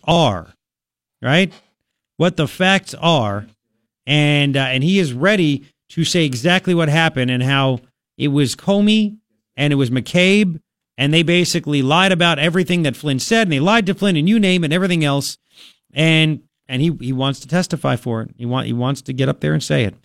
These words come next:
So anyway, we'll have that too. I mean, there's, there's a lot of stuff going on. So let's go to, uh, th-, this story that it wasn't just the professor.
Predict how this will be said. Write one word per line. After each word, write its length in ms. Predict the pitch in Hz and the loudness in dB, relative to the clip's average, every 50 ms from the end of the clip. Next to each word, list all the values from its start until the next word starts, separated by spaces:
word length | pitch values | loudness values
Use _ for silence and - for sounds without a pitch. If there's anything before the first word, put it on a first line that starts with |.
| _ _ _ _ _ | _ _ _ _ _
So 220 | _ - 165 156 180 | _ -2 2 2 4
anyway, 240 | 202 196 170 147 | 4 4 4 2
we'll 160 | 139 156 165 151 | 2 2 2 0
have 160 | 160 147 131 | 0 0 0
that 240 | 151 151 139 - - | -2 -2 -2 -6 -10
too. 100 | - 120 | -10 -8
I 60 | 135 | -6
mean, 100 | 135 139 | -4 -2
there's, 200 | 139 160 156 - | -2 -2 -4 -4
there's 180 | - 151 160 135 | -6 -6 -6 -6
a 60 | 147 | -4
lot 160 | 147 170 190 | -4 -4 -4
of 60 | 165 | -4
stuff 200 | - - 180 - | -2 -4 -4 -4
going 220 | - 165 156 143 127 | -4 -4 -4 -2 -2
on. 120 | 120 110 - _ _ _ _ _ | -4 -6 -8 _ _ _ _ _
So 160 | - - 185 | -6 -2 0
let's 260 | 175 214 226 226 - | 2 2 0 0 0
go 300 | - 220 208 208 208 190 | 0 2 2 2 2 0
to, 340 | - - - 190 185 165 165 | -2 -4 -2 -2 0 2 2
uh, 220 | 156 147 139 123 | 2 2 0 -2
th-, 260 | 120 131 143 147 135 - | -2 -2 -2 -2 -2 -2
this 180 | 151 147 - | -2 -2 -2
story 360 | - - 165 160 156 151 143 131 | -2 -2 0 2 2 2 2 2
that 100 | 123 123 | 2 2
it 40 | 135 | 2
wasn't 280 | 147 160 143 165 156 | 2 2 2 0 0
just 280 | 127 147 147 143 - - | 2 0 0 0 -2 -2
the 300 | 139 127 120 113 107 - _ _ _ _ _ _ | -2 -2 0 -2 -2 -6 _ _ _ _ _ _
professor. 600 | _ 165 151 - - 147 123 107 - - - - | _ -2 -2 0 -2 -2 -4 -4 -6 -12 -18 -20